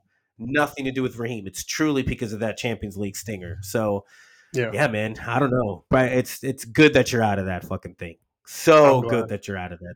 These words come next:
Speaker 1: thing.
Speaker 2: I'm glad.
Speaker 1: Absolutely. Both,
Speaker 2: Extra,
Speaker 1: both clubs are
Speaker 2: extra
Speaker 1: gonna
Speaker 2: couple
Speaker 1: start
Speaker 2: days
Speaker 1: back
Speaker 2: off.
Speaker 1: Yeah, both clubs are gonna probably start development kids. We're probably gonna start academy players.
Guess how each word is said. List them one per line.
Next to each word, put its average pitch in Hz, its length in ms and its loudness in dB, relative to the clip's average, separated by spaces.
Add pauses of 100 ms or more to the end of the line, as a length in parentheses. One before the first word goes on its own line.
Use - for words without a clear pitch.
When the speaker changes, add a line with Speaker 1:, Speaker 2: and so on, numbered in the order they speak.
Speaker 1:
thing. 87 140 -20 (140)
Speaker 2:
I'm 120 100 -8
glad. 123 160 -4
Speaker 1:
Absolutely. 95 600 -10 (520)
Both, 196 140 8
Speaker 2:
Extra, 165 240 6
Speaker 1:
both 220 160 4
clubs 156 220 2
are - 20 0
Speaker 2:
extra 123 60 -4
Speaker 1:
gonna 113 100 0
Speaker 2:
couple 104 80 2
Speaker 1:
start 127 220 2
Speaker 2:
days 117 80 -6
Speaker 1:
back 107 180 -2
Speaker 2:
off. - 60 -20 (840)
Speaker 1:
Yeah, 104 200 -2
both 180 280 4
clubs 147 280 4
are 117 40 -2
gonna 113 180 -2
probably 117 280 2
start - 480 -2
development 95 480 -6
kids. - 320 -10 (100)
We're 123 120 2
probably 135 280 4
gonna 101 140 -6
start 104 420 -4 (580)
academy 95 440 -4
players. 92 400 -8